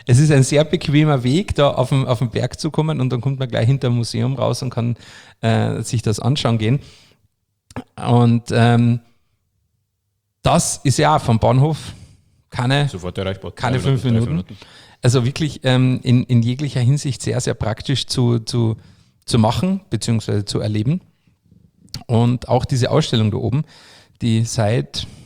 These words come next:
Speaker 1: April, Mai offen ist, gell? Und, ähm, da halt auch um das Thema Heiliger Korbinian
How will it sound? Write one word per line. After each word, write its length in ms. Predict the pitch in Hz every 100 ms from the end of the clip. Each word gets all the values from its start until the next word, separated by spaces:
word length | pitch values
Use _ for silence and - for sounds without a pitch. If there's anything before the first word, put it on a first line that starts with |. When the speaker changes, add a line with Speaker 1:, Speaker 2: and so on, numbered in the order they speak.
| _ _
Speaker 1:
April, 340 | - - 135
Mai 480 | 180 117 107 143 202 - - -
offen 260 | 135 175
ist, 200 | 190 -
gell? 200 | 123 175 - _ _ _ _ _ _ _ _ _ _ _
Und, 540 | 131 127 127 123 - -
ähm, 520 | 120 120 120 120 120 - 143
da 220 | - 113 123
halt 140 | 127
auch 220 | 127 113
um 120 | 123 113
das 120 | -
Thema 240 | 120 113
Heiliger 340 | 113 120 113 104
Korbinian 680 | 113 117 175 165 139 135